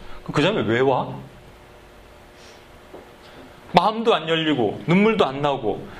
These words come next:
기도하는 게 힘드는데 왜 와? 누가 보내신 거예요? 하나님이 보내신 거라고요.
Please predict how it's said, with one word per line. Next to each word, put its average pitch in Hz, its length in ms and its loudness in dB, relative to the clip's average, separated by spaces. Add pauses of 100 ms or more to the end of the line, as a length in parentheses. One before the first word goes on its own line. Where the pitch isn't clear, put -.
(160)
기도하는 208 400 2
게 196 80 0
힘드는데 185 600 2
왜 170 140 6
와? 190 360 0 (3500)
누가 175 200 4
보내신 175 360 2
거예요? 190 380 4 (540)
하나님이 262 540 0
보내신 185 400 0
거라고요. 143 720 0